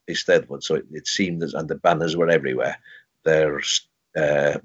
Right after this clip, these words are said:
massive pavilion was next door to the Anglesey County Council. And of course, they held these little events in their, in their, uh, pavilion and in the science tent and so on. And one of the most bizarre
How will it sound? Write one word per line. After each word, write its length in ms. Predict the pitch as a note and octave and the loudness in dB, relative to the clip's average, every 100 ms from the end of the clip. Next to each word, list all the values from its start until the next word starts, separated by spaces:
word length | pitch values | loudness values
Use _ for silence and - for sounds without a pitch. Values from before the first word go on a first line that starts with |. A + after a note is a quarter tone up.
| D#2+ | -10
massive 440 | E2+ - E2 - | -8 -4 -4 -6
pavilion 440 | - E2 D#2 D#2 | -8 -8 -6 -8
was 140 | D#2+ D2 | -8 -6
next 280 | D#2+ - - | -4 -4 0
door 220 | D#2 D2+ | 0 0
to 140 | - D#2+ | -2 0
the 260 | D2+ - - _ _ _ - | 0 -2 -6 _ _ _ -6
Anglesey 420 | - D2+ D#2+ E2 | -4 -4 -4 -2
County 320 | D#2 E2 C#2+ D2+ | 2 0 0 -2
Council. 560 | F2 D#2+ - C2 C2+ _ - - - - _ - - - _ - | 0 0 -2 -2 -2 _ -18 -16 -16 -18 _ -20 -18 -18 _ 0
And 420 | G#2+ G2 F2+ F#2 | 4 4 2 0
of 80 | F2+ | 2
course, 260 | - G#2 F#2 | 6 6 6
they 100 | F2 | 2
held 180 | F#2 | 2
these 200 | F2 D#2+ | 0 -6
little 200 | - - | -6 -2
events 400 | F2 E2+ D#2 - | 2 2 0 -6
in 100 | F2+ | -4
their, 260 | E2 E2 D#2 - - _ | 0 2 2 0 -6 _
in 160 | F2 D#2 | -14 -6
their, 280 | D#2 D#2 D#2 - - | -4 -2 0 0 -2
uh, 400 | D#2 D#2 E2 - - | -4 -2 -2 -4 -6
pavilion 420 | - D#2+ D#2+ D#2 D#2 | -2 0 2 0 -2
and 100 | D2 | -4
in 60 | |
the 80 | D2 | -6
science 420 | - D2+ D#2 D2+ | 0 2 0 -4
tent 300 | - D#2 D2+ | -4 -4 -4
and 100 | D#2 | -4
so 160 | - D#2 | 0 2
on. 140 | C2 - _ _ _ | 0 -8 _ _ _
And 100 | G#2 | -4
one 160 | G#2+ A2+ | 2 4
of 120 | G#2 | 6
the 100 | G#2+ | 4
most 460 | G2+ G2+ G#2 F#2+ - | 4 2 2 0 2
bizarre 540 | G2+ G2+ G2+ A2 A2+ | 4 6 6 6 4